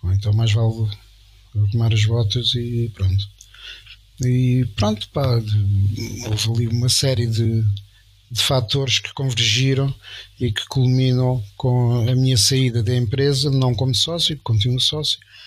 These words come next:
mas enquanto, enquanto trabalhador da empresa, digamos assim. Hum,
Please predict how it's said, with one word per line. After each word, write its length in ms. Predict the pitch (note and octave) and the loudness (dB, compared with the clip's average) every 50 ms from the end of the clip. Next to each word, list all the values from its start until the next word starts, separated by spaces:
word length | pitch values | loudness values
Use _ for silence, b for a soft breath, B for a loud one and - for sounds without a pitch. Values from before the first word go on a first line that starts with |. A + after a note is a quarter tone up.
| B B B B B B - | B B B B B B -4
mas 480 | C3 C3 C3 C3+ C3+ C3 B2+ B2+ - - | -2 0 0 2 0 0 0 0 0 0
enquanto, 1120 | C3+ C3 C3 G#2 - C#3 C3+ C3+ C3 A2 G2+ - - C3+ C3+ C3 B2+ B2+ B2+ C3 C3 A2+ G2+ - - - - - - _ - | 0 0 -2 0 0 0 2 2 0 0 0 -2 0 2 2 4 4 4 2 2 2 0 -2 -6 -12 -20 -20 -20 -16 _ -2
enquanto 760 | A#2+ A#2+ G#2 G2+ A#2 A#2 A2 G#2 G2+ G2+ - G2 G2+ G2 G2 G2 G2+ | -2 0 0 0 0 2 2 2 2 0 0 0 2 2 2 0 0
trabalhador 460 | - A#2+ A2+ A#2+ A2+ A#2 G#2+ A2 G#2+ | 0 -2 -2 0 0 0 0 0 0
da 80 | G#2+ | 2
empresa, 420 | G#2 G#2 G2 F#2+ F#2 F#2+ G2+ - - | 2 0 0 0 0 0 -2 -2 -4
digamos 380 | - - - - - - - | -6 -12 -14 -12 -8 -8 -8
assim. 280 | - - - - - G#2 G2+ - B B B B B B B B B B B B B B B B - - | -6 -4 -2 -2 -2 -4 -6 -12 B B B B B B B B B B B B B B B B -8 -4
Hum, 760 | B2+ B2 A#2+ A#2 A#2+ A#2 A#2+ A#2 A2+ A2 A2 A2+ A2+ A2 G#2+ | 0 0 2 2 2 2 2 2 2 2 2 2 2 0 0